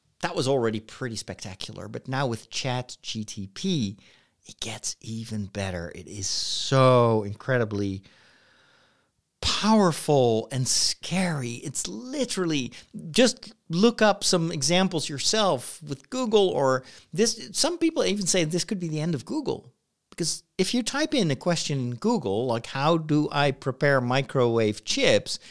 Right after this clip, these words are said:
it will give you just a hundred websites. And then you have to manually go through this and this and this. "I don't think this is gonna work. I don't have a microwave this big," et cetera.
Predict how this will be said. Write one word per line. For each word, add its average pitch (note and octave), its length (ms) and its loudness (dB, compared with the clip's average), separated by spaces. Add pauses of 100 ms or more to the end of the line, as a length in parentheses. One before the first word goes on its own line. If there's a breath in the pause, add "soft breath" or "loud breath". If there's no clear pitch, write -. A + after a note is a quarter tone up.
(100)
it - 80 2
will C4+ 140 2
give F3 300 4
you D#3+ 160 2
just C3 640 2
a C#3+ 60 2
hundred C#3+ 440 2
websites. C#3 800 -2 (640 soft breath)
And B2+ 120 -6
then C3 120 0
you C#3+ 140 4
have D3+ 200 0
to C#3+ 100 -2
manually C#3+ 520 2
go A2+ 260 4
through A2+ 580 2 (800 soft breath)
this A#2+ 220 -4
and A#2+ 100 -4
this A2+ 220 -2
and G#2+ 140 -4
this. A2+ 280 2
"I C3+ 580 -4
don't G#2+ 340 -2 (140)
think A#2 200 -4
this G#2+ 160 -8
is A2 140 -8
gonna D3 180 -2
work. G3 380 0
I A#2+ 80 4
don't A#2 160 0
have B2+ 240 -2 (760)
a - 100 -8
microwave F3 720 2
this D#3 160 0
big," D#3+ 340 0
et C#3 80 -4
cetera. E3 340 -4